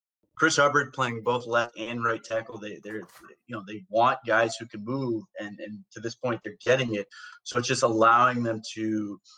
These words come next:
create some stress points on this defense. And if they've got a weakness, backup knows, they can exploit it. So there's just a lot of, you know, there's a lot of areas where they can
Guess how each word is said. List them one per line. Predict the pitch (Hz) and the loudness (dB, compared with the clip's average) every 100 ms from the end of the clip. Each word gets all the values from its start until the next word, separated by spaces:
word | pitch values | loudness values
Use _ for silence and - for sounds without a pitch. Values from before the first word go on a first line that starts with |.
| _ _ _ _ _ _ _ - | _ _ _ _ _ _ _ -10
create | - 135 139 139 | -2 2 2 2
some | 113 | -2
stress | - - 127 135 | -4 2 2 2
points | - 117 107 - | -2 -2 -2 -4
on | 104 | -6
this | 98 | -6
defense. | - 117 - 107 90 92 | -6 -8 -6 -8 -10 -10
And | 95 | -10
if | |
they've | - 101 | -10 -2
got | 107 113 | 2 2
a | |
weakness, | 107 107 113 110 - - | 0 -2 0 -2 -2 -2
backup | 95 92 95 | 0 0 -2
knows, | 92 92 104 - - - _ | 0 0 0 -8 -20 -20 _
they | 104 123 | 0 2
can | 131 | 2
exploit | 123 - - 151 127 | 0 0 4 6 4
it. | 80 - _ | -2 -12 _
So | - 143 135 131 127 113 _ _ | 2 6 8 6 2 -4 _ _
there's | 120 143 135 | 0 0 0
just | 143 139 | -2 2
a | 139 | 2
lot | 117 123 131 135 | 4 6 6 6
of, | 127 123 117 _ _ _ _ _ _ _ _ _ _ _ | 4 2 -2 _ _ _ _ _ _ _ _ _ _ _
you | 127 | 0
know, | 117 104 | 0 0
there's | 104 120 | -4 -8
a | 117 | 0
lot | 120 127 135 | 4 6 6
of | 117 127 | 2 -2
areas | 127 127 120 110 | -4 -4 -6 -4
where | 113 | -4
they | 110 110 | -4 -8
can | 113 107 101 95 | -8 -10 -10 -14